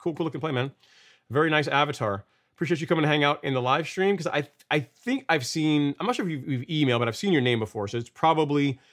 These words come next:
you've probably commented on some of the videos or something, um, which is where I've probably seen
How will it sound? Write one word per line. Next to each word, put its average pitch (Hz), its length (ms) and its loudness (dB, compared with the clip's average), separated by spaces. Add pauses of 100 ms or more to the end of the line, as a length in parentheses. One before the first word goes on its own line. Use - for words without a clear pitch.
(200)
you've 135 120 -2
probably 160 180 4
commented 143 480 4
on 120 160 2
some 127 180 -2
of 120 140 0
the 117 80 -2
videos 117 580 2
or - 80 -8
something, 113 580 -4
um, 110 140 -4
which 107 140 -8
is 113 80 -10
where 117 220 -2
I've 107 160 -2 (360)
probably 131 580 -2
seen 104 560 -4